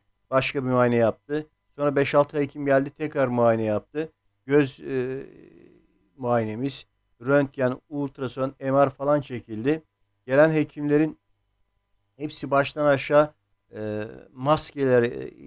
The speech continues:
ya, naylon, e, elbiseler giymişlerdi. Yani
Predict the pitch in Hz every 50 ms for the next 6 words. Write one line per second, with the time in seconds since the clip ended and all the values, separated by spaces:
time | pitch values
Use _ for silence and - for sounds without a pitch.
0 | 135 113 _ 120 120 113 113 107 113 139 151 156 147 143 139 135 127 123 117 113
1 | 110 110 110 113 - 65 64 - - _ _ _ _ _ _ _ _ _ _ 139
2 | 135 131 127 - - 147 143 143 143 135 123 123 120 117 110 - - 117 110 110
3 | 117 139 151 151 _ _ _ _ _ _ _ 110 113 113 107 101